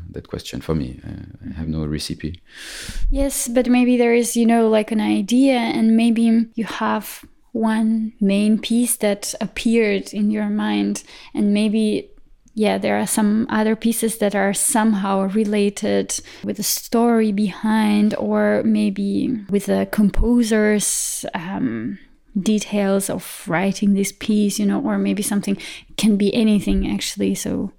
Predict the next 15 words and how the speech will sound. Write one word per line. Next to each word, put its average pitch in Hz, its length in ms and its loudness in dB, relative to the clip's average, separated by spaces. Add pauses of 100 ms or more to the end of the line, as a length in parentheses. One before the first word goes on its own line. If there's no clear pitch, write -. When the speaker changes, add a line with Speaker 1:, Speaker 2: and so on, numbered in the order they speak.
(100)
Speaker 2:
in 196 140 2
this, 190 360 -2
uh, 208 80 -2
like, 190 400 -6
cultural 202 640 2
space, 220 480 0
let's 214 240 2
say, 240 420 2 (140)
<laughs> - 160 -14
so - 140 0
it 202 160 2
can 196 180 2
be, 185 420 -2 (240)
yeah, 170 240 -2 (140)
different 190 500 -2